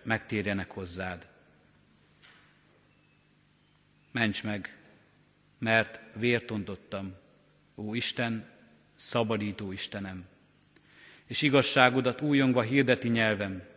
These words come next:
Nyisd meg ajkamat, Uram, és dicséretedet hirdeti szám, hiszen a véres áldozatot nem kedveled, és ha égő áldozatot adnék is, nem vennéd szívesen. Isten előtt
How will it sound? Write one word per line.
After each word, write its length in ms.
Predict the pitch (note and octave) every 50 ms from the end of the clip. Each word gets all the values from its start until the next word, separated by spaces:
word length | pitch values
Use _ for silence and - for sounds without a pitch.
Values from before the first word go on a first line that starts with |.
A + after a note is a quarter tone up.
| - - - - - _ - - - - _ _ -
Nyisd 220 | C#3+ D3+ C#3 B2
meg 180 | C#3 C3 B2 A2
ajkamat, 560 | C3 C#3 C#3 C#3 C3+ - C3 B2 A#2+ A2+ -
Uram, 520 | D3 C#3 C#3+ C#3 C#3 C#3+ C#3 C3 - - - - - - - - _ _ _ _ _ _
és 340 | - C3 B2+ B2 - - - -
dicséretedet 840 | A#2 C3 C#3 C3 - C3+ B2+ A#2 A#2 A2 - A#2 G#2 G#2 G2 -
hirdeti 420 | - C#3 C3+ A#2+ A2 A2 - - G2+
szám, 600 | - - - A#2 A2 A2+ A2 G#2 G2+ G2 - - - - - - - - - - - _ _ _ _ _
hiszen 280 | - - - D#3 C#3 C#3+
a 60 | C3
véres 380 | C#3+ E3 E3 C#3+ C3+ - -
áldozatot 640 | D3 C#3 C#3 C3+ C#3 B2 C#3 C3 - C#3 C3 - - - -
nem 220 | C3+ C#3+ C#3 C3
kedveled, 760 | - B2 A2+ A2 A2 A2 A2 G#2+ G#2 - - - - - - - - -
és 200 | - C3+ B2+ -
ha 100 | D3 C3
égő 380 | D3 D#3+ D#3+ D3 C#3 C#3 B2+
áldozatot 600 | C3 C#3 C#3+ C#3 C3 C3 A#2 C3 A#2+ - A2+ G#2 B2
adnék 400 | C3+ C3+ B2+ B2+ B2+ A#2+ - -
is, 260 | B2 A2+ - - - - - - - - _ _ -
nem 240 | C3+ C#3+ C#3 C3
vennéd 360 | A#2+ A#2 A2 G#2+ G#2+ G#2 G2+ -
szívesen. 680 | - - A2+ G2+ F#2 G2 F2+ - - F#2 F2+ E2+ E2 - - _ _ _ _ _ _ _ _ _ _ _ _ _ _ _ _ _ _ _
Isten 340 | - A2 - - A#2+ A2+ A2+
előtt 520 | A2+ G#2+ A2 G#2+ G#2+ - - - - -